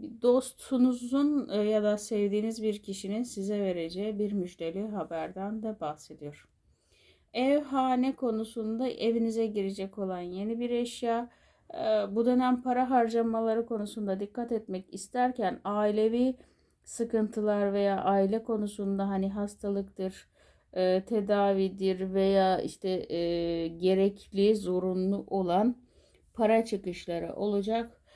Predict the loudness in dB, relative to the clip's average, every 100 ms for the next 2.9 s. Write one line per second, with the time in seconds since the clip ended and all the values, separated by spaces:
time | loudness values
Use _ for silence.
0 | _ _ -4 -2 -2 -2 -4 -2 -2 -2
1 | -2 -4 -2 -4 -6 -8 -8 -6 -4 -4
2 | -4 -4 -4 -8 -6 -2 0 -2 -4